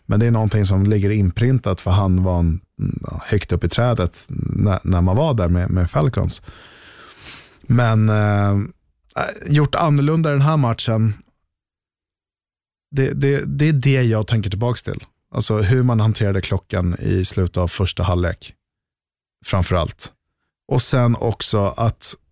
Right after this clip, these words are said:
du är här på grund av någonting. Varför är du här? Har du spelat bra defense och du har sprungit med bollen,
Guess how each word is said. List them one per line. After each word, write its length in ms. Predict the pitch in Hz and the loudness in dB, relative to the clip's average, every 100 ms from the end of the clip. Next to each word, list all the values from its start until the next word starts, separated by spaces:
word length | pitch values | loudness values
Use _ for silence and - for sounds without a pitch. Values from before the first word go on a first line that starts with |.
| _ | _
du 200 | 123 127 - | -2 -2 0
är 340 | 131 151 143 | 0 2 2
här 500 | 120 - 113 104 101 | 0 0 0 0 -2
på 180 | - 117 | -2 -2
grund 460 | 104 104 104 98 | 2 2 2 2
av 180 | 95 92 | 0 2
någonting. 920 | 98 113 113 95 92 - 87 92 - - | 2 2 2 0 -2 -4 -4 -6 -14 -6
Varför 480 | 123 135 131 - 98 | 0 2 0 0 -2
är 220 | 87 87 | 0 -2
du 60 | |
här? 260 | 87 113 - | -2 -2 -2
Har 120 | 98 | -2
du 80 | 127 | -2
spelat 300 | - 143 135 | -2 0 0
bra 340 | 127 143 147 143 | 0 0 0 0
defense 640 | 131 120 - 113 110 - - - _ - | 0 0 0 0 0 -4 -16 -20 _ -2
och 100 | 139 | 0
du 60 | |
har 80 | 120 | 0
sprungit 580 | - - 135 117 101 90 | -2 -2 0 2 0 0
med 100 | 98 | -2
bollen, 400 | 101 90 80 | 0 -2 -4